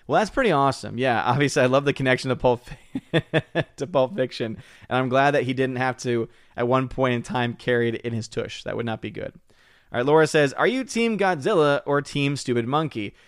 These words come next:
If theaters aren't open here when that movie comes out in March, I'm not g-, I'm going, I'm going to get on a plane to see it somewhere else." I don't, yeah, I mean, I'm gonna be honest, I'm not all that excited for that movie.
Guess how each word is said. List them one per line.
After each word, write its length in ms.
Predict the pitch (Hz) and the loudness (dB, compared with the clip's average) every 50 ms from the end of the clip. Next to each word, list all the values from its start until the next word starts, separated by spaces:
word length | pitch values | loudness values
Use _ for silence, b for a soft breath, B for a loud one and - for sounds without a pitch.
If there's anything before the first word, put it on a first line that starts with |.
| b - | b -2
If 160 | 131 135 - | -2 0 4
theaters 280 | - 170 202 214 208 185 | 6 6 8 6 6 4
aren't 240 | - 170 170 - | 2 0 0 2
open 300 | - 156 175 151 175 170 | 4 2 4 2 0 -2
here 300 | 156 143 160 180 160 139 | -2 0 2 4 4 4
when 140 | 127 127 127 | 4 2 2
that 140 | 131 120 - | 0 0 0
movie 280 | 131 135 139 143 147 135 | 0 0 0 0 -2 -2
comes 280 | - - 131 131 127 | -2 -2 -2 -2 -2
out 200 | - 120 120 110 | 0 0 0 0
in 100 | 101 120 | -2 -2
March, 320 | 120 127 151 160 160 - - | 0 0 2 0 0 -2 -4
I'm 140 | 113 123 123 | -6 -4 -4
not 320 | 120 104 160 120 113 135 | -2 -2 -4 -4 -4 -8
g-, 80 | 120 - B B B B B - | -14 -18 B B B B B -4
I'm 160 | - 135 139 | -2 -2 0
going, 300 | 135 151 165 175 185 185 - | 0 2 2 2 2 0 -2
I'm 180 | - 135 135 | -2 -2 0
going 300 | 131 147 214 254 254 247 202 | 0 2 2 2 2 2 0
to 120 | 165 170 | -2 -2
get 200 | 143 131 156 - | 0 0 0 0
on 160 | - 135 131 | 0 0 0
a 80 | 127 123 | 0 -2
plane 320 | 117 - - 139 139 139 | -4 -4 -4 -4 -2 -2
to 80 | 135 131 | -2 -4
see 220 | 123 - - 131 | -4 -4 -2 -2
it 100 | 123 127 | -2 -2
somewhere 440 | 120 - - 117 113 117 113 117 - | -2 -2 -2 -2 -2 -2 -2 -2 -2
else." 280 | - 135 127 - - B B B B B B B B B - | 0 0 0 -2 -4 B B B B B B B B B -2
I 80 | 127 | -2
don't, 180 | 143 156 - - | -2 -2 -2 -2
yeah, 240 | 143 151 151 143 - | 0 0 0 0 0
I 80 | - 147 | -2 -2
mean, 200 | 147 147 139 - | -2 -2 -2 -2
I'm 60 | 143 | -2
gonna 100 | 175 196 | -2 0
be 80 | 175 151 | 0 2
honest, 360 | 135 143 151 165 165 - - - | 2 2 0 0 -2 -6 -6 -4
I'm 260 | 127 131 135 131 123 | -2 -2 0 0 0
not 280 | 127 131 139 143 - - - | 0 -2 -2 -2 -4 -4 -2
all 160 | 131 131 131 | 0 0 0
that 160 | 127 127 123 120 | 0 0 -2 -2
excited 400 | 117 - - 123 117 117 117 - | -4 -4 -2 -2 -2 -2 -2 -6
for 80 | - | -6
that 160 | 117 104 - | -6 -6 -6
movie. 340 | 120 117 107 104 107 101 110 | -6 -10 -12 -12 -14 -14 -16